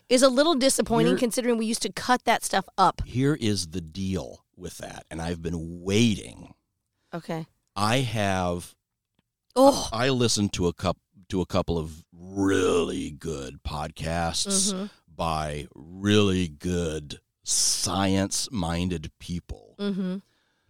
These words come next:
Speaker 2: That has happened once.
Speaker 1: Oh, really?
Speaker 2: It has happened once,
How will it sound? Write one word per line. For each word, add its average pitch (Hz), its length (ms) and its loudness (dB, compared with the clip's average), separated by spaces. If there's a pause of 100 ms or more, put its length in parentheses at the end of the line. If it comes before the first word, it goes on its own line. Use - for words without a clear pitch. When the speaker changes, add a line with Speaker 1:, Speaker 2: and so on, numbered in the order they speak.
(260)
Speaker 2:
That 98 360 4
has 87 200 0
happened 80 580 -4 (560)
once. 80 720 -4
Speaker 1:
Oh, 175 140 -2 (100)
really? 175 600 0 (160)
Speaker 2:
It 95 100 0
has 82 160 -2
happened 80 400 -4
once, 85 720 -2